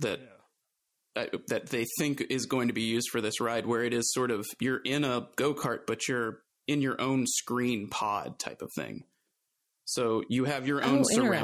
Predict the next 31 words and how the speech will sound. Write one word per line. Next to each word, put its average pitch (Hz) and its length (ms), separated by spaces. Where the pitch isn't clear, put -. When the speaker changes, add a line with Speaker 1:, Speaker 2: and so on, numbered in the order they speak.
Speaker 3:
interesting. 82 200
Speaker 1:
screen 113 520
that 107 180
you 123 80
can 113 160
interact 127 480
with, 113 340
and 123 120
everybody 117 460
else 117 240
in 113 140
their 131 200
carts - 680
will 110 200
show 123 280
up 110 180
in 123 240
your 110 160
game, 113 680
in 120 160
your 98 160
ride, 113 580
but 110 200
you 139 340
basically 117 520
have 110 180
your 104 140
own 104 120
Speaker 3:
Interesting. 101 280
Speaker 1:
sort 98 200
of 78 100